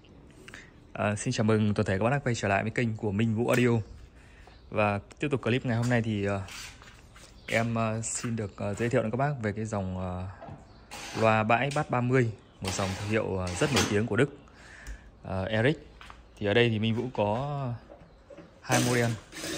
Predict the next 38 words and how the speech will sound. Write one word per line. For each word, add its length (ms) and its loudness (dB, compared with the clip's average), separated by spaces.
Một 160 -4
loại 360 4
là 180 2
K 80 -6
F, 260 4
ờ, 300 0
mười 120 6
hai. 340 6
Ở 140 -6
trong 240 -2
những 120 -2
clip 240 2
trước 220 4
thì 120 -2
Minh 140 0
Vũ 160 -2
đã 120 -2
giới 120 0
thiệu 200 -2
toàn 120 -2
thể 80 8
các 160 6
bác 60 0
về 120 -2
cái 300 -2
model 320 0
K 80 -4
F 180 0
mười 120 -2
hai. 220 0
Còn 160 -2
một, 120 -4
ờ, 160 -4
model, 440 4
ờ, 220 0
ờ, 600 -6
khác 240 2
nữa. 200 2